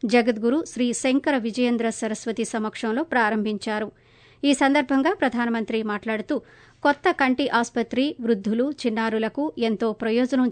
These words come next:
చేకూరుస్తుందని ఆశాభావం వ్యక్తం చేశారు. బీహార్లో మరొక కేంద్రాన్ని ప్రారంభించే అవకాశాలను పరిశీలించాలని శంకర ట్రస్టును కోరారు. దేశంలోనే ప్రధాన ఆరోగ్య సంరక్షణ కేంద్రంగా ఎదుగుతున్న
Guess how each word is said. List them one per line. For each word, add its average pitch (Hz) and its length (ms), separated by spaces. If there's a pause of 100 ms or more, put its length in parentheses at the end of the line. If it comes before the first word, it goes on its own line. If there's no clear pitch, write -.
చేకూరుస్తుందని 214 760 (120)
ఆశాభావం 220 640
వ్యక్తం 214 420
చేశారు. 214 380 (680)
బీహార్లో 233 680
మరొక 226 300
కేంద్రాన్ని 226 580
ప్రారంభించే 220 800
అవకాశాలను 226 640
పరిశీలించాలని 220 920 (300)
శంకర 262 480
ట్రస్టును 233 520
కోరారు. 208 460 (580)
దేశంలోనే 285 720
ప్రధాన 262 580
ఆరోగ్య 240 380
సంరక్షణ 226 580
కేంద్రంగా 220 680
ఎదుగుతున్న 220 480